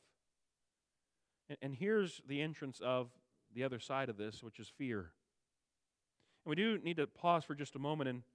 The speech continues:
properly talk about what we mean when we talk about the fear of the Lord, because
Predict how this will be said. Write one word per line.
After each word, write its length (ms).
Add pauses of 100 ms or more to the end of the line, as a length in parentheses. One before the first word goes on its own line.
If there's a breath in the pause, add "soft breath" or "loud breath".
(420)
properly 360
talk 280
about 400
what 120
we 100
mean 260
when 80
we 40
talk 200
about 180
the 60
fear 160
of 40
the 60
Lord, 320
because 240